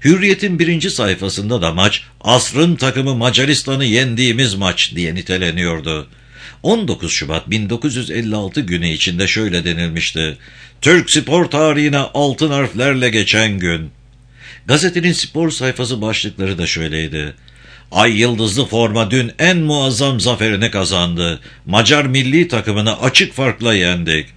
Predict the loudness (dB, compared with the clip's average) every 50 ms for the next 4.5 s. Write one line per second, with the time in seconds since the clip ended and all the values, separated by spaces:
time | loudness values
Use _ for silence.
0 | -20 -20 -20 -20 -18 -8 0 2 2 4 4 4 4 4 4 2 2 2 2 2
1 | 0 0 0 -2 -4 -2 -2 -2 -2 -2 -2 -2 -2 -2 0 -2 0 0 0 -2
2 | -2 -2 -4 -4 -4 -6 -4 -4 -4 -2 -2 -2 -2 -2 0 0 0 0 0 0
3 | 0 0 2 0 0 0 -2 -4 -2 -2 -4 0 0 0 0 0 0 -2 0 0
4 | 0 0 -2 -2 -2 -2 0 0 0 -2